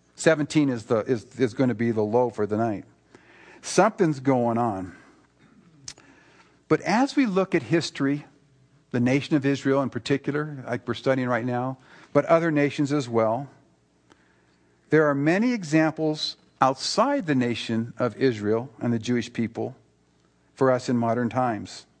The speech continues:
God waits patiently for nations to respond to him, giving them opportunities to live righteousness, righteously.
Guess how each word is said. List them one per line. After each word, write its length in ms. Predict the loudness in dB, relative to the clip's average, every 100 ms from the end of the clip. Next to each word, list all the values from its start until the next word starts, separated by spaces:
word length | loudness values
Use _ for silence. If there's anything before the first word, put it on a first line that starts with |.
| _ _ _ _ _ _ -20 _ 0
God 460 | 2 4 2 0 -6
waits 400 | 0 0 0 -4 -18
patiently 880 | -2 0 0 -4 -10 -6 -6 -6 -10 -18 _ _
for 160 | 0
nations 460 | 2 2 0 -2 -4
to 140 | -2 -2
respond 480 | -2 -2 -2 -2
to 60 | -2
him, 260 | -6 -8 -12 _ _ _ _ _ _ _ -20 _ _ _ _ 0
giving 280 | 2 2
them 200 | 2 2
opportunities 840 | 2 0 -2 -2 0 0 0 -4 -4
to 100 | -4
live 320 | 0 0 0
righteousness, 840 | 0 0 -2 -10 -10 -12 -12 -18 -12
righteously. 680 | -2 0 0 -6 -8 -8 -8